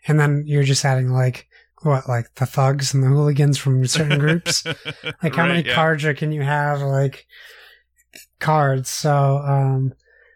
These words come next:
Speaker 1: I think, like, an Elder Scrolls, uh, Skyrim, or even Morrowind, um, would fit in nicely. Like, selfishly, like, I would pick, like, like, Dead Space or Horizon or even Ghost of Tsushima,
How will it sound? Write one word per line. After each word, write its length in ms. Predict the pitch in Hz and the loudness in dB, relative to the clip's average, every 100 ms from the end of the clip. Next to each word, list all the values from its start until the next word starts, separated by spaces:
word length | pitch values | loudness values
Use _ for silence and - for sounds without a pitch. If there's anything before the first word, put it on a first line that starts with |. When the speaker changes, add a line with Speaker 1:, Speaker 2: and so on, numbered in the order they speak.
| _ 165 | _ -2
Speaker 1:
I 60 | |
think, 140 | 190 226 | 0 2
like, 180 | 214 | 0
an 80 | 180 | 0
Elder 240 | 165 160 170 | -2 -2 -6
Scrolls, 800 | - 170 160 156 143 - - _ _ - | -2 2 2 0 0 -4 -4 _ _ -4
uh, 340 | 143 143 143 - - - | -2 -2 -4 -8 -20 -14
Skyrim, 640 | - - 151 147 147 143 | -10 -4 -2 0 0 0
or 140 | 139 135 | 0 2
even 180 | 135 135 | 2 0
Morrowind, 960 | 131 135 135 131 131 127 131 127 - - _ _ _ _ _ _ - | 2 2 2 2 0 0 -2 -4 -8 -16 _ _ _ _ _ _ -4
um, 300 | 139 135 135 | 0 0 0
would 120 | 127 | -2
fit 240 | - 160 156 | -2 -4 -2
in 200 | 151 139 | -2 0
nicely. 680 | 135 135 - 147 143 139 _ _ - 233 | 0 -2 0 0 0 -2 _ _ -6 -2
Like, 120 | 180 | 0
selfishly, 580 | - 202 208 - 208 180 | 0 -2 -2 -4 -2 0
like, 200 | 175 165 | 0 0
I 60 | |
would 200 | 160 147 | 0 0
pick, 380 | 170 156 143 - | -2 -2 -4 -4
like, 480 | 151 147 139 - - _ - - - _ _ - | -2 0 0 -4 -18 _ -20 -20 -20 _ _ -6
like, 300 | 143 - _ - | -4 -6 _ -8
Dead 280 | 147 156 151 | -2 0 -2
Space 760 | - 170 160 156 156 147 - - | -4 0 2 2 2 0 -2 -4
or 720 | - 147 147 147 143 139 135 131 | -2 0 2 2 2 2 0 -2
Horizon 540 | 131 135 139 131 139 | -2 0 0 0 0
or 160 | 135 131 | 0 0
even 180 | 151 151 | 0 0
Ghost 260 | 156 139 - | 0 -2 -4
of 60 | |
Tsushima, 420 | - 131 135 151 | -6 -6 -2 -2